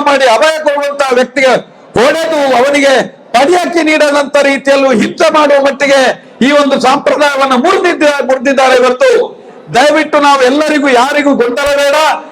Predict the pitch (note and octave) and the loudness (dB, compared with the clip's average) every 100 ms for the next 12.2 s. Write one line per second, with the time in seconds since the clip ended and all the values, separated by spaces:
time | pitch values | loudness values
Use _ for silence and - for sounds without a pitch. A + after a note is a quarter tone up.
0 | - - F3 B3+ D#4+ D#4+ D#4 D4 C#4 C4 | -20 -4 0 0 0 -2 0 0 0 0
1 | C#4+ C#4+ C#4 D4+ D#4 D4 C#4 D#4 D#4+ C#4 | 0 0 -2 -2 -2 -2 0 0 0 0
2 | - - - A#3+ D4+ C#4+ B3+ C4+ E4 E4 | -6 -20 -6 -2 2 2 2 2 2 0
3 | D4 D#4 E4+ E4 D#4 D4 C#4+ C#4+ C#4 C#4 | -2 0 0 0 -2 -2 0 0 0 0
4 | A#3+ D4+ D#4+ D#4+ D4 D4 - D4+ C#4 A#3 | -2 -2 -4 -2 0 -2 -2 0 0 0
5 | C4+ D#4 D4+ C#4 C#4 D4+ C#4+ C#4 C4+ C#4 | 0 0 0 -2 -2 -4 -2 0 0 -2
6 | C4 C#4 C#4 C4 C4 C4 C4 C#4 C4+ C4 | -2 -2 -2 0 0 0 0 0 2 2
7 | C4 G#3 - - - - E3+ A#3 C#4+ D#4+ | 2 0 -2 -14 -20 -12 -2 0 0 0
8 | E4 D#4+ D#4+ D4+ D4+ C#4+ D4 C#4 C#4 C#4 | 0 2 2 2 2 0 -2 -2 -2 0
9 | C#4 D4 - - - E3+ C4 E4 E4+ D#4+ | 0 0 -4 -8 -4 0 0 0 -2 -2
10 | D#4+ D#4 D#4+ D#4 D4+ D4 D4 C#4+ C#4+ C#4+ | -2 0 0 0 0 0 0 0 0 -2
11 | C#4+ C#4 C4+ C4+ C4+ C#4 C#4 C4+ C4+ C4 | 0 -2 -2 -2 -2 -2 0 0 -2 -4
12 | C4+ C4 | -4 -2